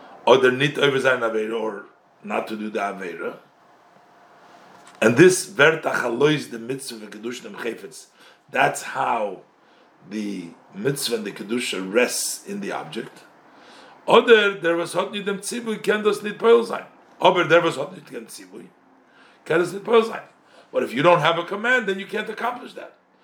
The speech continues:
So who do we need to bring down that object, make it into chayfetz of kedusha or a mitzvah?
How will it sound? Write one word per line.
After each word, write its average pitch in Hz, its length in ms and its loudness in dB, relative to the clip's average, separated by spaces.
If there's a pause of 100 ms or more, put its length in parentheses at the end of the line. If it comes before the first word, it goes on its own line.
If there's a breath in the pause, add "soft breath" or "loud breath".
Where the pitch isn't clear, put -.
(280 soft breath)
So - 340 -10
who 247 200 -4
do 269 120 -2
we 196 180 -4
need 180 360 -6
to 147 80 -10
bring 165 460 -4
down 170 480 4
that 143 220 -6
object, 151 580 -2 (540 soft breath)
make 107 280 0
it 147 80 0
into 135 240 -4
chayfetz 170 440 -2
of 113 120 -14
kedusha 120 540 -8
or 101 180 -8
a 101 40 -10
mitzvah? 139 580 -2